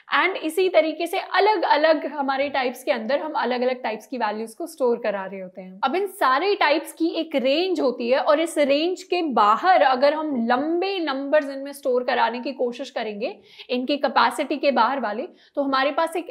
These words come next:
एरर आ सकता है। इसीलिए हमें ध्यान रखना है कि कौन से नंबर्स हम कौन से टाइप के साथ स्टोर करा रहे हैं।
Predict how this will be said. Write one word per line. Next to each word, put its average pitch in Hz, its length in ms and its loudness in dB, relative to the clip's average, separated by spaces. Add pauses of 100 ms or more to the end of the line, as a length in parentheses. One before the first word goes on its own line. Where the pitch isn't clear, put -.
एरर 285 280 6
आ 233 120 4
सकता 226 320 -6
है। 220 100 -4
इसीलिए 302 320 0
हमें 320 220 -2
ध्यान 277 320 0
रखना 262 240 -2
है 330 100 -2
कि 392 120 0
कौन 302 380 2
से 392 180 -2
नंबर्स 285 460 0
हम 294 140 -8
कौन 277 220 -2
से 311 120 -2
टाइप 254 320 -2
के 269 80 -2
साथ 247 160 -2
स्टोर 220 320 -6
करा 208 260 -6
रहे 190 60 -14
हैं। 190 280 -16